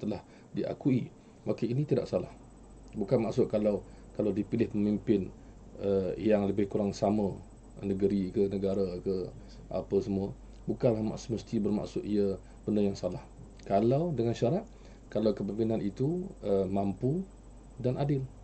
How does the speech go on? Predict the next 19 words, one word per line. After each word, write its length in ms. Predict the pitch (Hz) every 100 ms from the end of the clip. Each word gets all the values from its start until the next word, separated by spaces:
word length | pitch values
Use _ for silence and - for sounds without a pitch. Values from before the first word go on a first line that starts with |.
| - - - -
Di 80 | 101
mana 240 | 113 131
zaman 240 | 120 120
Rasulullah 400 | 117 110 107 156 -
sallallahu 240 | 117 110 95
alaihi 80 |
wasallam 260 | - 90 110 -
kita 120 | 123
lihat, 240 | 110 135 - - - - -
eh, 320 | - 98 92 92
kepimpinan 560 | 101 101 117 127 113
yang 20 | 107
Nabi 160 | 110 117
lantik 400 | 107 98 151 - - - - -
ialah 240 | 104 107
daripada 240 | 98 104
kalangan 400 | - 104 107 123 131 - - - - - - -
kaum 240 | 110 110
Quraisy. 400 | 120 127 - -